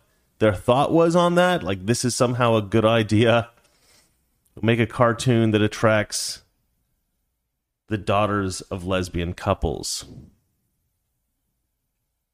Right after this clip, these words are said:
Weird. Weird. But anyway, that's what America has come down to, ladies and gentlemen. Uh, yeah, we gotta fix this, guys. This is not,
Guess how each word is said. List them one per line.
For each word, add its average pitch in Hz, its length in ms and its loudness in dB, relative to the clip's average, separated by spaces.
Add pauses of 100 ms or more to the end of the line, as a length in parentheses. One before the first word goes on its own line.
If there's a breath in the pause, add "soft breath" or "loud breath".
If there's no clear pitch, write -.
(640 soft breath)
Weird. 90 600 0 (480)
Weird. 85 380 -4
But 98 100 -6
anyway, 131 320 2
that's 147 280 0
what - 80 0
America 131 460 0
has 107 140 -2
come 147 200 -2
down 123 220 0
to, 104 100 0
ladies 90 240 -2
and 92 80 -4
gentlemen. 98 380 -2 (580 loud breath)
Uh, 101 420 2 (1800)
yeah, 90 220 -2
we 123 160 0
gotta 107 180 2
fix - 380 -8
this, - 180 -8
guys. - 400 -12
This 120 180 -2
is 85 120 -10
not, 92 200 -6